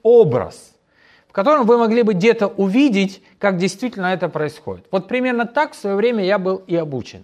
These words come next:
Изучению Писания в определённой диаграмме, в определённой последовательности событий, которые представлены в Писании. И этот метод я применил, конечно, к десятине. Это облегчило во многом мне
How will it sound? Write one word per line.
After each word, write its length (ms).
Изучению 680
Писания 640
в 60
определённой 640
диаграмме, 680
в 40
определённой 420
последовательности 1160
событий, 560
которые 340
представлены 560
в 60
Писании. 420
И 200
этот 360
метод 300
я 100
применил, 400
конечно, 400
к 60
десятине. 560
Это 180
облегчило 800
во 100
многом 440
мне 220